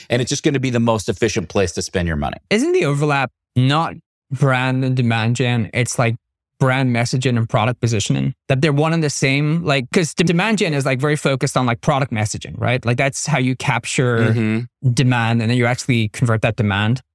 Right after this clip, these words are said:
Speaker 2: And so you really have, like, brand messaging and product positioning, and so, and,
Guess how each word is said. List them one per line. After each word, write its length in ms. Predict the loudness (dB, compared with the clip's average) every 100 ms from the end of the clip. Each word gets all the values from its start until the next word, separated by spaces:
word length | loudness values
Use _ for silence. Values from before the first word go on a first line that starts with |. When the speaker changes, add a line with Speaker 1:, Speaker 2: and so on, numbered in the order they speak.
| _
Speaker 2:
And 100 | -8
so 80 | -2
you 160 | 2 2
really 160 | 2
have, 220 | 0 0 0
like, 200 | -4 -2
brand 260 | 0 0
messaging 380 | -2 -2 0 0
and 140 | 0 0
product 280 | 0 0
positioning, 420 | -2 -2 -2 -2 -2
and 160 | -2
so, 160 | -2 0
and, 260 | 0 0